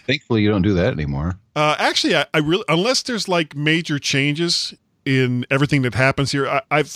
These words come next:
Speaker 2: for, like, the last year, two years, it's been
Speaker 1: You
Speaker 2: pretty
Speaker 1: do know
Speaker 2: stable.
Speaker 1: I'm part of that podcast group that you post to, right?
Speaker 2: Yeah. Yeah.
Speaker 1: Uh-huh.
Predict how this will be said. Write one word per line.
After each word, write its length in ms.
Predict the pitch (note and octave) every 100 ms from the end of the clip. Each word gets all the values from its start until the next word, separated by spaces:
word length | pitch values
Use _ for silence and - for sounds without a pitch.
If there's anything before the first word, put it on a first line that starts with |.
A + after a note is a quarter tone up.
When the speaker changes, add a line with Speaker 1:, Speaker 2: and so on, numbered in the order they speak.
| - -
Speaker 2:
for, 200 | - D#3+
like, 200 | D#3+ D3+
the 100 | E3+
last 340 | F#3+ A3 -
year, 600 | C#3 C3+ D#3+ E3+ F#3 F#3 D#3
two 220 | - E3+
years, 460 | F3 F#3 G3 -
it's 180 | D3+ C3+
been 200 | - D3+ C#3
Speaker 1:
You 60 |
Speaker 2:
pretty 160 | - D3
Speaker 1:
do 80 | D3
know 80 |
Speaker 2:
stable. 220 | A#2+ G#2 G#2
Speaker 1:
I'm 120 | F#2+
part 220 | - G#2+
of 60 | F2+
that 160 | F2 - F2
podcast 480 | F2 - C#2+ C#2+
group 220 | - D2 -
that 120 | D2
you 80 | D2+
post 360 | - A1+ A1+ -
to, 100 | G1+
right? 260 | A1 C#2+ D2+ -
Speaker 2:
Yeah. 200 | G3 F#3+ - _ _ _ _ _ _ _ _ _ _
Yeah. 180 | - G#3 F#2
Speaker 1:
Uh-huh. 300 | D#2 D#2 D#2+